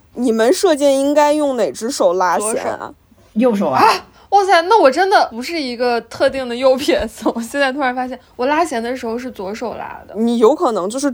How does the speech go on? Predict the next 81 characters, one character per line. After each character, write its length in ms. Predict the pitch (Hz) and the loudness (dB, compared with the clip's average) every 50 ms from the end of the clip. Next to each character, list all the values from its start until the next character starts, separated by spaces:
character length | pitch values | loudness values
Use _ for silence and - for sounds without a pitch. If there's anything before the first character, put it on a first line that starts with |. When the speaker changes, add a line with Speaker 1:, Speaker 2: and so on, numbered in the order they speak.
| - | -6
Speaker 1:
主 300 | - - 190 185 165 156 | -8 -8 -6 -4 -2 0
用 180 | 208 294 294 311 | 2 2 2 2
手 180 | - - - 214 | 2 0 0 0
是 140 | 196 196 | -2 -2
右 180 | 202 277 277 247 | 0 2 2 2
手， 200 | 269 - 180 - | 2 0 -2 -2
但 100 | 190 226 | -2 -2
是 80 | 269 214 | -2 -2
左 160 | 214 - 185 | 0 0 -2
手 160 | 214 - - | 0 0 -2
更 140 | - - 240 | -2 -2 -2
有 100 | 202 - | -2 -2
劲 200 | - - - 240 | -4 -4 -2 0
儿。 120 | 190 - - - - _ _ _ _ _ | 0 0 -2 -6 -20 _ _ _ _ _
Speaker 2:
啊， 80 | - 254 | -2 -2
有 340 | 262 247 226 214 208 208 233 | -2 -2 -2 -2 -2 -2 -4
可 220 | 247 - 240 208 | -4 -6 -8 -8
能， 140 | 185 139 101 - 82 - _ _ | -8 -10 -12 -16 -16 -20 _ _
因 80 | - 359 | -2 2
为 80 | 359 | 2
我 60 | 311 | 2
发 180 | 285 311 320 330 | 2 2 0 0
现 100 | 349 339 | 0 0
我 80 | 311 311 | 0 0
有 160 | 330 269 226 | 0 0 -2
时 120 | 220 247 | -2 -4
候 80 | 254 277 | -6 -6
拧 180 | 285 262 214 | -6 -8 -8
瓶 160 | 214 208 202 214 | -8 -10 -10 -6
盖， 160 | 247 277 277 | -4 -2 -2
我 100 | 247 208 | -2 -2
分 240 | 220 - 277 285 285 | -6 -8 -8 -8 -8
不 80 | 277 | -8
清， 320 | 262 262 - 269 262 269 262 | -10 -10 -10 -8 -8 -8 -10
就 120 | 262 247 247 | -10 -12 -12
是 200 | 247 247 220 214 | -10 -10 -10 -10
它 200 | - - 247 233 | -10 -8 -8 -8
应 140 | 233 233 233 | -8 -8 -6
该 160 | 233 233 233 | -6 -4 -4
往 260 | 233 226 196 180 - - | -4 -4 -4 -6 -8 -10
哪 180 | - 220 214 - | -6 -6 -6 -6
个 80 | - | -6
方 220 | 208 - 285 277 302 | -6 -4 -2 -2 0
向 180 | 311 285 254 | 0 -2 -2
拧 140 | 226 196 - | -2 -4 -6
才 100 | 196 208 | -8 -8
能 160 | 214 226 254 | -6 -6 -6
拧 140 | 262 233 156 | -6 -6 -8
开， 340 | 208 - 254 254 247 262 302 370 - - - _ - | -8 -4 0 2 2 2 2 0 -6 -18 -16 _ -6
有 120 | 233 214 | -6 -4
时 80 | 220 240 | 0 2
候 80 | 277 | 4
我 80 | 320 330 | 4 2
可 120 | 320 302 | 2 -2
能 160 | 214 190 214 | -6 -6 -6
会 100 | 254 277 | -6 -6
越 160 | 269 294 302 269 | -4 -4 -4 -4
拧 180 | 233 196 107 | -4 -6 -8
越 220 | 120 240 262 233 208 | -6 -6 -4 -6 -6
紧， 240 | - - - - - - - _ _ _ _ _ _ _ | -8 -12 -16 -16 -16 -18 -20 _ _ _ _ _ _ _
如 80 | - 320 | -4 -2
果 80 | 339 302 | -2 -2
越 140 | 302 320 | -2 -2
拧 180 | 302 277 233 208 | -2 -4 -4 -6
越 220 | 240 262 277 277 | -4 -4 -6 -6
紧 180 | 262 - 208 185 - | -6 -8 -10 -10 -10
的 100 | - 208 | -10 -8
话， 100 | 220 214 | -6 -6
我 60 | 196 | -6
就 80 | 196 208 | -6 -8
会 100 | 214 226 | -8 -8
换 300 | 247 262 302 277 226 185 | -6 -4 -4 -6 -4 -6
一 20 | |
只 120 | 180 - - | -10 -12 -16
手。 160 | - - - - - _ _ | -16 -16 -16 -18 -20 _ _
Speaker 1:
结 200 | - - 240 240 247 | -6 0 2 4 4
论， 320 | 269 311 349 330 285 240 - _ _ | 4 2 2 0 0 0 -4 _ _
这 220 | - - 311 311 | -2 2 2 2
是 100 | 370 330 | 2 2
一 60 | 269 262 | 2 2
个 80 | 285 | 2